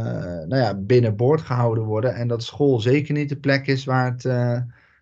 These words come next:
eh, die meegeholpen heeft. Hè, zoals jij dat mooi zei van het, eh, netwerk van, eh, de crimineel, de start van het netwerk van de crimineel.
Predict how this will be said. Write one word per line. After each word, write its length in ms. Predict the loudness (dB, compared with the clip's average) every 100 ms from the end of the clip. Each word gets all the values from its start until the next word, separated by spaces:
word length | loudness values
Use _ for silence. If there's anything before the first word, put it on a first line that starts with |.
| -8
eh, 220 | -4 -4
die 180 | 0 4
meegeholpen 640 | 6 6 4 2 0 0
heeft. 340 | 0 0 -4 -12
Hè, 240 | -6 -4
zoals 200 | -2 0
jij 140 | 2 2
dat 180 | 0
mooi 180 | 2 0
zei 300 | 2 2 0
van 180 | -2 -2
het, 220 | -4 -2
eh, 140 | -2 0
netwerk 680 | 2 0 2 2 2 -2
van, 260 | -6 -4 -2
eh, 260 | -4 -4 -4
de 120 | -6
crimineel, 540 | -4 -2 0 4 4
de 80 | 2
start 400 | 0 2 2 0
van 160 | -6 -6
het 100 | -4
netwerk 420 | -6 -4 -6 -6
van 100 | -10
de 60 |
crimineel. 500 | -8 -6 -4 -4 -4